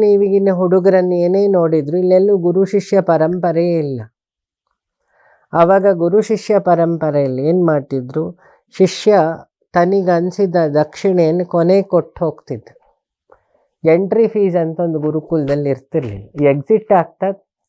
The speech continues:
ತನ್ನ ಕೈಲಿ ಏನಾಗುತ್ತೋ ಅದನ್ನು ಗುರುವಿಗೆ ಸಮರ್ಪಣೆ ಮಾಡ್ತಿದ್ದ. ರಾಜ ಆಗಿದ್ರೆ ರಾಜನ ಸಂಬಂಧಪಟ್ಟ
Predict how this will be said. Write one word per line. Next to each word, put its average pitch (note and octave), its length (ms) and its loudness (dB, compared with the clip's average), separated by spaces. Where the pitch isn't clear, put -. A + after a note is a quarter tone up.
ತನ್ನ F3+ 240 0
ಕೈಲಿ F#3+ 320 2
ಏನಾಗುತ್ತೋ F3+ 600 0
ಅದನ್ನು F#3+ 300 4
ಗುರುವಿಗೆ F3+ 500 2
ಸಮರ್ಪಣೆ F3 560 0
ಮಾಡ್ತಿದ್ದ. C3 500 -6
ರಾಜ E3+ 480 6
ಆಗಿದ್ರೆ C#3 540 0
ರಾಜನ G#3 520 2
ಸಂಬಂಧಪಟ್ಟ F3 720 -2